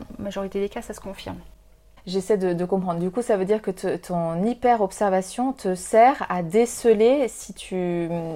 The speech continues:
Speaker 2: si tu vas être en, en, en connexion avec, euh, avec l'autre ?
Speaker 1: Ou,
Speaker 2: Ou
Speaker 1: ou
Speaker 2: pas ?
Speaker 1: pas. Ou pas.
Speaker 2: Mm.
Speaker 1: Ou s'il y a quelque chose que, de ce que la parole dit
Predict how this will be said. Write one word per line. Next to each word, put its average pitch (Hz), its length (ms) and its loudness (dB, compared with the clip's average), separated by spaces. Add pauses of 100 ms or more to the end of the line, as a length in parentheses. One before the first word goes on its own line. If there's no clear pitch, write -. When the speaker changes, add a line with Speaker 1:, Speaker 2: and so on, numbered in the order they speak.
(480)
Speaker 2:
si - 140 -18
tu - 160 -8
vas 190 120 6
être 196 160 2
en, 185 180 0
en, 175 500 0
en 175 40 -4
connexion 214 640 0
avec, 190 320 -2
euh, 175 500 2
avec 180 320 -2
l'autre ? - 320 0 (320)
Speaker 1:
Ou, 240 260 -8
Speaker 2:
Ou 214 100 4
Speaker 1:
ou - 20 -2
Speaker 2:
pas ? 220 340 6 (260)
Speaker 1:
pas. 254 60 -10
Ou - 20 -8
pas. 311 240 2 (260)
Speaker 2:
Mm. - 40 -2
Speaker 1:
Ou 240 80 0
s'il 269 240 -4
y 269 80 4
a 220 100 6
quelque 214 280 -4
chose 269 260 -6
que, 190 480 -2 (320)
de 220 80 -2
ce 214 80 -10
que 190 500 0
la 196 120 -2
parole 202 420 -2
dit 233 300 -2